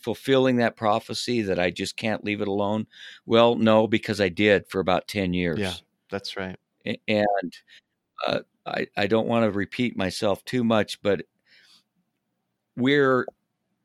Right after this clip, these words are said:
Speaker 1: hopefully doing some good in helping to put an end to something that's caused and is still causing a lot of pain and suffering and, and misinformation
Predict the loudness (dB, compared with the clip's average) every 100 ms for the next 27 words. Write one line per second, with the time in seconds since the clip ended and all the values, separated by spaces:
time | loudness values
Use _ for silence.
0 | _ -2 2 2 2 2 2 2 2 4
1 | 0 -2 -4 -2 2 2 0 -6 _ _
2 | _ _ _ _ 0 2 2 0 -6 _
3 | _ _ _ _ _ _ _ _ _ -8
4 | 0 0 2 0 0 -4 -10 _ -12 -2
5 | 0 0 0 2 4 4 0 -2 -16 _
6 | _ _ _ _ _ _ _ -6 -4 0
7 | 2 2 2 2 0 -6 -6 0 2 2
8 | 0 -4 -14 -8 -4 -2 -4 0 2 2
9 | 0 0 0 -2 -2 -2 -2 -4 -6 -4
10 | -2 -4 -6 -10 -20 -20 -20 _ 2 4
11 | 4 2 0 0 0 -2 -4 -6 -2 4
12 | 4 4 0 0 -2 -2 -2 -4 -8 -12